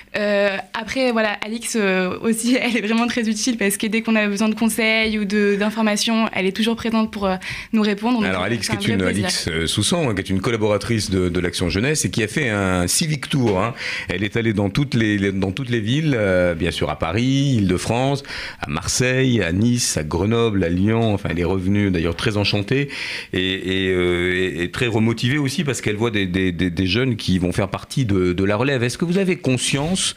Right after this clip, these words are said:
Speaker 2: que, à l'issue de votre, euh, mission de huit mois, euh, bah, vous allez, euh, c'est ce qu'on disait un petit peu avant la pause mu-, musicale, laisser des traces. Est-ce que vous avez le souci dans vos actions de créer une espèce d'habitude, de rendez-vous ?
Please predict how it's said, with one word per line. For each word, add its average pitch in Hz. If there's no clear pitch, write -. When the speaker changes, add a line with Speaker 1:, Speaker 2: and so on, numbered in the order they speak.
Speaker 2:
que, 151
à 104
l'issue 120
de 127
votre, 104
euh, 90
mission 117
de 92
huit 98
mois, 123
euh, 98
bah, 92
vous 110
allez, 131
euh, 90
c'est 90
ce 87
qu'on 101
disait 95
un 101
petit 98
peu 110
avant 98
la 92
pause 104
mu-, 98
musicale, 101
laisser 117
des 120
traces. 82
Est-ce 90
que 139
vous 127
avez 120
le 110
souci 135
dans 107
vos 120
actions 143
de 104
créer 151
une 160
espèce 120
d'habitude, 117
de 101
rendez-vous ? 127